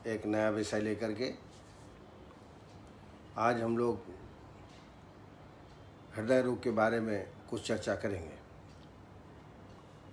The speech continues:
कुछ प्रश्न मेरे समक्ष हैं,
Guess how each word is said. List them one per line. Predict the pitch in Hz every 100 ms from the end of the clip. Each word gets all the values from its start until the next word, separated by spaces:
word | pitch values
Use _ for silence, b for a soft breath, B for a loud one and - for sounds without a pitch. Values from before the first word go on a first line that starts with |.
| - - - - - - - -
कुछ | - 113
प्रश्न | - 131 - 131
मेरे | 123 120
समक्ष | 120 117 110 -
हैं, | 120 131